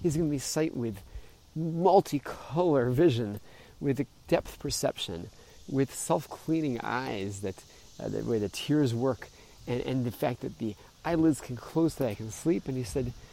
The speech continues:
"Pause and ponder how much more difficult it would have been, and na-, now you have that gift. And imagine you had gone years with that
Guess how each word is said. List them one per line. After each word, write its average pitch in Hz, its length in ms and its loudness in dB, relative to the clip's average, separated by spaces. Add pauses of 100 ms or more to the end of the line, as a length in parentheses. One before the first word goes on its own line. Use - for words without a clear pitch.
(420)
"Pause 226 300 0
and 214 120 -6
ponder 147 420 -2
how 127 160 -2
much 147 200 -4
more 127 100 -2
difficult 147 520 -6
it - 120 -10
would 123 140 -4
have 104 180 -4
been, 170 320 0
and 151 220 0
na-, 165 200 4 (380)
now 160 280 2
you 214 160 2
have 175 220 -4
that 175 140 2
gift. 190 220 0
And 170 100 2
imagine 214 580 4
you 175 80 4
had 160 140 2
gone 160 460 2
years - 600 0 (1080)
with 123 160 0
that 117 140 0